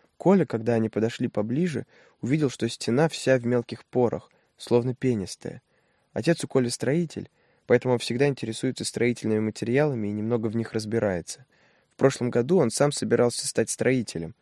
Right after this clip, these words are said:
но в этом году передумал. Его заинтересовал космос.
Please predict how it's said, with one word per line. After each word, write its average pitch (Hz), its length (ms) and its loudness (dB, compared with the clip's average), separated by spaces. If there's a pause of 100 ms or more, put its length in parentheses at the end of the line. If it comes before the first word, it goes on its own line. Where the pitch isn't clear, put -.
(300)
но 117 80 0
в - 20 2
этом 139 200 4
году 113 240 -2
передумал. 104 540 -6 (320)
Его 117 180 4
заинтересовал 107 760 -2 (320)
космос. - 520 -4